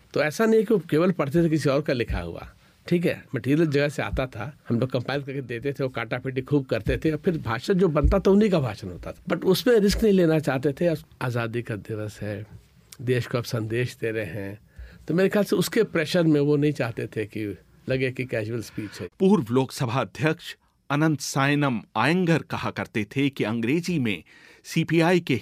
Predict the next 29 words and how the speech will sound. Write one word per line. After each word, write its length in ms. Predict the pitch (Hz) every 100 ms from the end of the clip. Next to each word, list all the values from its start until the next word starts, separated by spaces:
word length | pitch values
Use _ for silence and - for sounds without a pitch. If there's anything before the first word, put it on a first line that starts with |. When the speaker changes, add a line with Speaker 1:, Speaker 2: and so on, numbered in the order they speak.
| -
Speaker 2:
हिरन 220 | 139 127
मुखर्जी 640 | 101 - 147 120 170 170 - - - -
और 120 | 151
हिंदी 380 | - 196 208 156
में 180 | 95 - _ _ 135
अटल 220 | 127 117
बिहारी 400 | 117 107 113 113
वाजपेयी 560 | 101 107 - 139 151
से 200 | 135 -
अच्छा 420 | 101 98 - - 117
वक्ता 580 | 87 - - 123 110 - _ _
संसद 420 | - 214 175 135 87
में 80 | 80
नहीं 200 | 80 -
था। 300 | - - _ _ _ _ _ - - 202
लेकिन 220 | 202 196 175
हजारों 420 | 180 214 240 220
लोगों 240 | 151 196
को 140 | 180 175
अपने 300 | 156 - 131
भाषण 500 | 87 - 143 170 165
से 200 | - 143
मंत्रमुग्ध 840 | 95 120 135 - 143 123 151 -
कर 220 | - 131
देने 280 | 110 127 143
वाले 340 | 117 123 120 117
अटल 240 | 107 127
बिहारी 380 | 101 95 120 127
वाजपेयी 640 | 90 107 - 143 180 190